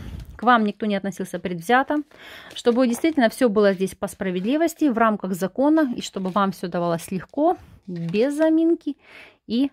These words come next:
без заторинки. Я вам искренне от всей души этого желаю. Вот таким для вас выходит расклад на последующую неделю. Традиционно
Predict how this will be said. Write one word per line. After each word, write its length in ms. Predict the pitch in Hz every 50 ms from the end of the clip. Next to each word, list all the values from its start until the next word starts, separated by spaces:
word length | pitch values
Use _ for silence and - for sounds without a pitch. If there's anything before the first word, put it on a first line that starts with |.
| _ _ -
без 220 | 180 165 202 208
заторинки. 600 | 180 196 185 - 160 156 160 165 160 156 - 185 - _ _
Я 180 | - 185 190 190
вам 100 | 190 -
искренне 480 | - - 254 - - 339 320 302 262 202
от 60 | 185
всей 140 | - - 170
души 380 | 160 160 - - 208 220 220 - _ _ _ _ -
этого 320 | 180 185 - 180 175 175
желаю. 440 | 170 165 170 170 160 - - - 190 - - - - - - - - - -
Вот 100 | 214 214
таким 240 | 262 247 - 247 220
для 100 | 202 196
вас 200 | 196 190 - -
выходит 280 | 175 - - 180 175
расклад 440 | 175 175 175 - - 175 160 156 -
на 160 | 190 196 185
последующую 640 | 170 - 170 165 - 175 165 160 165 160 - 175 170
неделю. 560 | 170 170 170 190 240 294 330 349 381 403 339 -
Традиционно 800 | - 190 180 185 180 - - 226 226 214 190 165 160 156 160